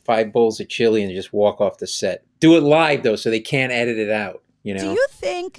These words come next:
Speaker 2: that it's, it's their mission to be that way? And the only reason I say this is because the, I've been locked in the house for the last nine plus months.
Speaker 1: <laughs>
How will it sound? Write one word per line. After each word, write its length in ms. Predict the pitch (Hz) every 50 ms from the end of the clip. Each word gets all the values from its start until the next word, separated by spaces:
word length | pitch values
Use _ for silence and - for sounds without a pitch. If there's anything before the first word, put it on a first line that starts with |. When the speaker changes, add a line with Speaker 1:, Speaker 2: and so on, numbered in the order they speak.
| 233 208
Speaker 2:
that 480 | 254 240 233 226 214 214 208 208 208 _ _ _ _ _ _ _ _ _ _ _ _ _ _ _ _ _ _ _ _ _ _ _ _ _ _ _ _ _ _ _ _ _ _ _
it's, 420 | - 277 277 247 - - - - _ _ _
it's 240 | - 254 247 - -
their 800 | 190 185 175 226 226 240 262 269 277 277 277 277 277 277 - 269 _ _ _ _ _ -
mission 520 | 208 220 233 262 294 - - 320 302 311
to 120 | - - 277
be 280 | 202 175 220 226 247
that 260 | 254 269 262 269 254 262
way? 260 | 269 262 269 262 -
And 120 | - 247
the 80 | 254 285
only 160 | 330 403 440 427
reason 220 | 415 403 349 359
I 80 | 339 311
say 320 | - - - 294 277 285
this 240 | 262 226 214 190 -
is 140 | 220 190 156
because 460 | 156 214 - - 233 240 214 190 180
the, 140 | 233 233 -
I've 140 | 226 220 196
been 240 | 214 202 190 170 _ _
locked 400 | - 190 202 214 226 233 - -
in 60 | 208
the 80 | 196 180
house 320 | 190 208 185 175 160 -
for 80 | - 190
the 80 | 175
last 320 | 165 165 156 156 165 - -
nine 300 | 180 180 170 165 170 175
plus 340 | - - 170 170 156 - 175
months. 460 | 165 156 151 156 160 156 - - - -
Speaker 1:
<laughs> 60 | -